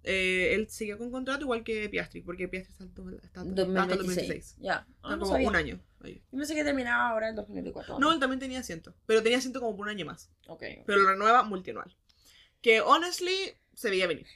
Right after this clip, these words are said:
Speaker 2: Se veía venir. Esto yo no te digo como, ¿me impresionó? Eh, no.
Speaker 1: No, ya. Son
Speaker 2: Sí fue su-, sí me cayó de
Speaker 1: Ujú.
Speaker 2: mal gusto,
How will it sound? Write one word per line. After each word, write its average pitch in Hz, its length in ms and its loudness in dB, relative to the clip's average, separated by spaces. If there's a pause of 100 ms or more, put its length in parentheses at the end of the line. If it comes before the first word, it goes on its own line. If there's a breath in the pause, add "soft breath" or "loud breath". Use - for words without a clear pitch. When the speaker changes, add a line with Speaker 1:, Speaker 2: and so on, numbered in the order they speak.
Speaker 2:
Se 285 160 -6
veía 311 180 6
venir. 202 240 4
Esto 311 180 6
yo 370 140 4
no 392 140 0
te 359 60 -4
digo 381 260 0
como, 370 520 -2
¿me 247 180 -4
impresionó? 302 360 -6
Eh, 554 640 -6
no. 320 320 0
Speaker 1:
No, 277 240 -2
ya. 240 340 2 (320 loud breath)
Son 269 280 4
Speaker 2:
Sí 330 80 6
fue 311 320 4
su-, 285 320 -10 (240)
sí - 180 -20
me 247 140 -12
cayó 214 240 -8
de 214 60 -2
Speaker 1:
Ujú. 233 40 -6
Speaker 2:
mal 190 220 -4
gusto, 262 600 -4